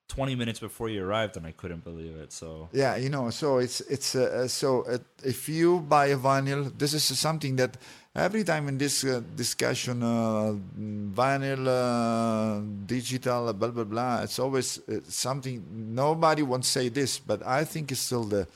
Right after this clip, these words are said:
Speaker 2: this chain. I mean, uh, you buy the vinyl at the shop, then the shop pay the distributor, the distributor pay the, uh, the label, the label pay the artist. So the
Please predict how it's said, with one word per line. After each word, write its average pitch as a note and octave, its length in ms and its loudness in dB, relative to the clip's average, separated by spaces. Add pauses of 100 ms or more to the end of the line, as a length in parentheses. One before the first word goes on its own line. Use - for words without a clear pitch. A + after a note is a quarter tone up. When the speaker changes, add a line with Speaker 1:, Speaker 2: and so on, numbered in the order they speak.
(320)
Speaker 2:
this B2 260 2
chain. G#2 600 4 (540)
I G#2 80 0
mean, A2+ 320 2
uh, F#2+ 60 0
you G2 200 -2
buy C3 220 6
the B2+ 100 2
vinyl B2+ 340 0
at A#2 80 -2
the A#2+ 80 -2
shop, G2+ 360 -2 (200)
then A#2+ 360 -2 (420)
the G2+ 80 -2
shop B2+ 360 2 (100)
pay C3+ 160 4
the B2 120 0
distributor, A#2 600 -2
the G2+ 120 -4
distributor B2+ 500 -2
pay A#2+ 240 0
the, G#2+ 240 0
uh, G2+ 360 0
the G2+ 120 -2
label, G#2 360 2
the E2+ 140 -4
label G#2+ 380 2
pay F#2 240 -2
the D#2 200 -6
artist. C3 640 0 (300)
So G2 400 2 (440)
the F#2+ 120 -6